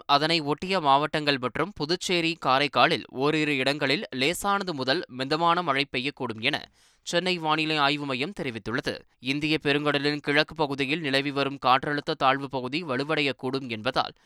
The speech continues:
கடலோர மாவட்டங்களில் பரவலாக மழை பெய்ய வாய்ப்புள்ளதாக தெரிவிக்கப்பட்டுள்ளது.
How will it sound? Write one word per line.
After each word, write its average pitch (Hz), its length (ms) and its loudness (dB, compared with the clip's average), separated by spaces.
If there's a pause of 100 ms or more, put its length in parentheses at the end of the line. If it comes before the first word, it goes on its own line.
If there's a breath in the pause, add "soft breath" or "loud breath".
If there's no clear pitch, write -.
(280 soft breath)
கடலோர 151 420 2
மாவட்டங்களில் 143 680 2
பரவலாக 143 580 4
மழை 170 280 2
பெய்ய 165 320 -2
வாய்ப்புள்ளதாக 135 640 0
தெரிவிக்கப்பட்டுள்ளது. 135 840 -8